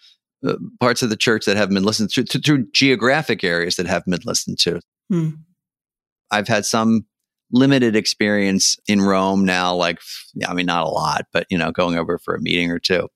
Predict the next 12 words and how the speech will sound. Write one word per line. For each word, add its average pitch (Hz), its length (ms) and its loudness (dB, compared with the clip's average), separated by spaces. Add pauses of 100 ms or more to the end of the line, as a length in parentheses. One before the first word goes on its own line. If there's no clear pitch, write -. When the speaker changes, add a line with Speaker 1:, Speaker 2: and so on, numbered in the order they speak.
(120)
Speaker 2:
Hmm. 190 180 -2 (600)
Speaker 1:
And 107 100 0
I've 107 140 0
met 117 160 0
these 104 180 0
cardinals 107 540 0
from 90 400 -2 (360)
far-flung 110 480 0
places, 98 420 0
at 101 80 -2
least 95 180 0
far-flung 92 560 -2